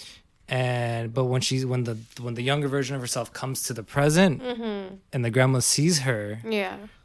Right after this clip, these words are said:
Speaker 1: she dotes on her 'cause that was her f-, the, like, before the accident, she was,
Speaker 2: Mm-hmm.
Speaker 1: like, her favorite grandchild, right?
Speaker 2: Oh, okay.
Speaker 1: Um, but you see, you see, she got, she didn't really grieve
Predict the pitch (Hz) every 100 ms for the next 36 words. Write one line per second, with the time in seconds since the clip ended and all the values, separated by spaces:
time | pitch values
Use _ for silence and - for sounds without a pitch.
0 | _ - - 120 135 139 131 117 104 98
1 | - 107 117 117 117 - - - 139 120
2 | 110 110 107 120 - 135 127 120 117 117
3 | - 113 208 202 110 107 170 107 - 110
4 | 104 101 113 120 - 90 92 98 104 196
5 | 180 185 185 185 185 185 196 - - -
6 | - - - - - - 120 120 113 107
7 | 98 104 - - - _ _ _ _ _
8 | _ 131 135 135 - 170 160 131 127 -
9 | - - 214 131 123 - 143 127 123 -
10 | 147 135 131 123 135 - - 135 143 139
11 | 131 123 131 120 110 120 131 127 120 110
12 | - -